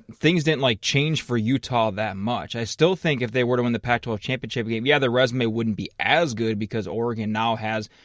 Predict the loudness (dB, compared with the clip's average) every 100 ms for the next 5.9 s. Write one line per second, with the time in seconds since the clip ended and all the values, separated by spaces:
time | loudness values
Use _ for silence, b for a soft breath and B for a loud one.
0 | b -6 -4 2 2 2 2 2 0 0
1 | 4 4 4 0 -2 0 0 -2 -6 -4
2 | 2 4 4 0 0 -4 b b b b
3 | b 6 6 6 4 4 0 -2 -2 0
4 | 0 0 0 0 2 2 2 -2 -4 -6
5 | -2 -2 0 -2 -6 -4 0 0